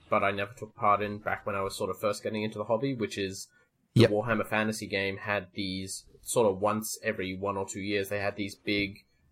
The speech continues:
Speaker 1: global campaigns where, you know, player input and, you know, who won and lost games and who painted or didn't
Speaker 2: Yep.
Speaker 1: paint units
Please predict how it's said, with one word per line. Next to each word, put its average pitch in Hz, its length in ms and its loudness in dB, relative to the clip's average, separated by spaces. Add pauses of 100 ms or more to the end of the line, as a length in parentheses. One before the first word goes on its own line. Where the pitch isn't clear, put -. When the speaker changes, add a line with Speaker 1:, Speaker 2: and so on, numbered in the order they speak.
(160)
Speaker 1:
global 101 540 0
campaigns 95 960 -6 (420)
where, 101 240 4
you 95 160 0
know, 92 220 0 (160)
player 95 560 4 (400)
input 104 500 0 (180)
and, 98 300 -2 (120)
you 110 120 0
know, 95 300 -2 (140)
who 107 180 0
won 98 280 0
and 95 140 -4
lost 95 320 0
games 98 380 0
and 101 100 -8
who 107 160 -6
painted 95 460 -6
or 92 100 0
didn't 107 180 2
Speaker 2:
Yep. 107 120 6
Speaker 1:
paint 92 200 -6
units 98 400 -4